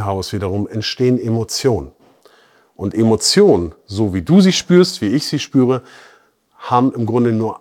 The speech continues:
eine einzige Aufgabe. Sie zeigen mir an,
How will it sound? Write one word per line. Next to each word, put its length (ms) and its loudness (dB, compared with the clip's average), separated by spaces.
eine 480 0
einzige 500 -4
Aufgabe. 640 -6
Sie 200 -6
zeigen 380 2
mir 180 4
an, 280 0